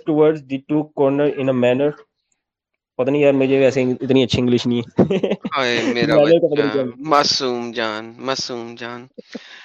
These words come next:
Speaker 2: ابن عمر کہتے ہیں جی کہ، اے، عمر، عمر کہتا ہے، عبید کہتا ہے کہ عمر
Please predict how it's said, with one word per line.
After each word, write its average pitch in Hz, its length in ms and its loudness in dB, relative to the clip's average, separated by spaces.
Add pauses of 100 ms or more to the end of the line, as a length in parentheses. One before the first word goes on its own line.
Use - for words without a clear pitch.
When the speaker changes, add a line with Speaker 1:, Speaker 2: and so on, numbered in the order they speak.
(400)
Speaker 2:
ابن 190 160 -2
عمر 254 240 6
کہتے 233 260 2
ہیں 233 60 6
جی 190 460 0 (140)
کہ، 190 380 0 (1160)
اے، 147 340 0 (200)
عمر، 185 300 -2
عمر 185 180 -4
کہتا 156 260 -4
ہے، 160 340 -2 (160)
عبید 160 360 -2
کہتا 151 240 -2
ہے 147 340 -2 (100)
کہ 147 120 -12 (120)
عمر 170 280 -4